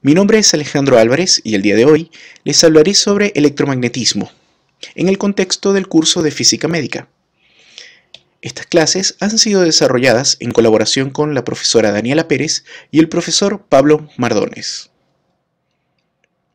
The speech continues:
Como recursos de aprendizaje de las clases de hoy, entenderemos el concepto de carga eléctrica, el de campo eléctrico y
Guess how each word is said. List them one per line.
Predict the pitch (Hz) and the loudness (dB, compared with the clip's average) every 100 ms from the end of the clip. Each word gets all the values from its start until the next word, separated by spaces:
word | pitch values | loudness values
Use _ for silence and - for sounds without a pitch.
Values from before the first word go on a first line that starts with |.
| _ _ _ _ _ - - - _ _ _ _ _ _ | _ _ _ _ _ -20 -20 -20 _ _ _ _ _ _
Como | 165 180 180 | 0 0 0
recursos | 170 - - - 247 - | -2 -4 -2 -2 -2 -2
de | 170 | 0
aprendizaje | 156 147 135 127 - 170 175 | 0 0 -2 -2 -2 -2 -2
de | 143 | -2
las | 120 | -4
clases | - 147 143 - - | -4 -2 -2 -2 -2
de | 123 | 0
hoy, | 101 - - _ _ _ _ - - - - | 0 -2 -8 _ _ _ _ -20 -20 -20 -14
entenderemos | 151 165 180 180 220 254 - | -8 -2 0 2 0 0 -4
el | 208 | -6
concepto | 175 - 196 - | -6 -6 -6 -2
de | 180 | -2
carga | 165 156 147 | 0 0 2
eléctrica, | 117 - - - - _ _ - | 0 -4 -14 -12 -14 _ _ -12
el | 98 | -6
de | 101 | -6
campo | - 110 107 | -4 -4 -2
eléctrico | 123 151 - 160 190 196 - - _ _ - | 0 0 -4 -6 -4 -6 -12 -20 _ _ -8
y | 190 233 | -4 -4